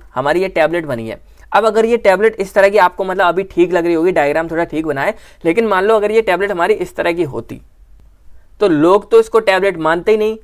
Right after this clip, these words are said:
लोग कहते हैं, "भाई, ये टैबलेट थोड़ी है, ये तो कुछ और ही है।" तो यहाँ पर आपने देखा कि देखने से मतलब हम उसको बता पा रहे हैं कि वो चीज़ हमारी टैबलेट है या नहीं है। आप देख कर ही सारे काम करते हो, कोई भी चीज़ कैसी है।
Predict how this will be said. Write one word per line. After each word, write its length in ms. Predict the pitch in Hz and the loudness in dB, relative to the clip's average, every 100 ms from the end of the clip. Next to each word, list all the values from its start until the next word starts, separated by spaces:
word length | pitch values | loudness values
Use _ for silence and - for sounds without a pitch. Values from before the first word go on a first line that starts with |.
| 180 | 0
लोग 180 | 202 | 2
कहते 140 | 202 202 | 2 2
हैं, 80 | 214 | 2
"भाई, 100 | 226 | 0
ये 100 | 240 | 0
टैबलेट 480 | 240 190 208 226 | 0 2 2 2
थोड़ी 160 | 202 247 | 0 -2
है, 80 | 262 | -4
ये 80 | 220 | -4
तो 100 | 208 | -4
कुछ 160 | 190 | 0
और 180 | 170 196 | 2 2
ही 80 | 214 | 2
है।" 120 | 208 - - | 0 -4 -4
तो 60 | 233 | 0
यहाँ 240 | 220 220 | 2 0
पर 120 | 233 | 2
आपने 220 | 226 233 | 2 2
देखा 220 | 208 185 214 | -2 0 -2
कि 120 | 247 | -2
देखने 520 | 165 160 185 220 233 | -2 2 2 2 0
से 120 | 208 | 0
मतलब 280 | 185 185 190 | -4 0 0
हम 120 | 185 | 0
उसको 200 | 190 202 | -4 -4
बता 280 | 156 151 170 | 0 2 2
पा 160 | 175 170 | 4 0
रहे 100 | 180 | 0
हैं 60 | |
कि 60 | 190 | -2
वो 140 | 175 | -2
चीज़ 160 | 175 185 | -2 -4
हमारी 260 | 156 160 | -2 -2
टैबलेट 340 | 170 147 160 165 | 0 0 0 -2
है 240 | 156 208 - - | -2 -4 -8 -6
या 140 | 147 160 | 0 0
नहीं 220 | 131 120 | 0 -4
है। 180 | 123 - - - | -8 -12 -8 0
आप 140 | 175 | 0
देख 340 | 147 175 185 | 2 0 0
कर 100 | 208 | 0
ही 60 | 214 | 0
सारे 260 | 202 190 202 | 0 0 2
काम 200 | 208 202 | 0 0
करते 260 | 196 196 | -2 -2
हो, 100 | 196 | -4
कोई 220 | 196 185 | 0 0
भी 80 | 185 | 0
चीज़ 180 | 185 196 | -2 -4
कैसी 280 | 185 180 | -4 -4
है। 100 | 190 | -6